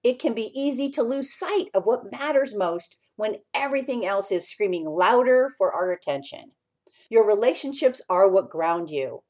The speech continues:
and what make you a huge component of your personal value and purpose. Children, partners, extended family, childhood friends even. These layered relationships make up the core of our lives, and they need to be nurtured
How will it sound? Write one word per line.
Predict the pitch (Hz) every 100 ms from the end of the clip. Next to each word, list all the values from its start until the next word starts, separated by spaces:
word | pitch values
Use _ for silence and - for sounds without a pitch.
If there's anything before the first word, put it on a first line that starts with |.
| _ _
and | 220 233
what | 311 254
make | 349 392
you | 269 247
a | 208
huge | - 277 285 277
component | - 262 - 359 269 196 - _ _
of | - 233
your | 240
personal | 233 262 254 277 269
value | 202 160 190 233
and | 339 330
purpose. | 440 440 - - - _ _ _ _ _
Children, | - 392 202 180 160 165
partners, | - 370 381 214 180
extended | 208 - - 330 269
family, | - 240 240 269 214 156 147 _ _
childhood | - 311 453 349 392
friends | - 359 381 -
even. | 170 139 82 - _ _ _ _
These | 254 285 302 -
layered | 208 220 226 214
relationships | 202 180 175 180 165 185 165 - _ _
make | 196 233 240
up | 233 233
the | 190
core | - - 196 202 202 -
of | 180
our | 185
lives, | 170 127 - - - _ _
and | 214 220
they | 226
need | 262 277
to | 254
be | 262
nurtured | 233 311 381 - 170 160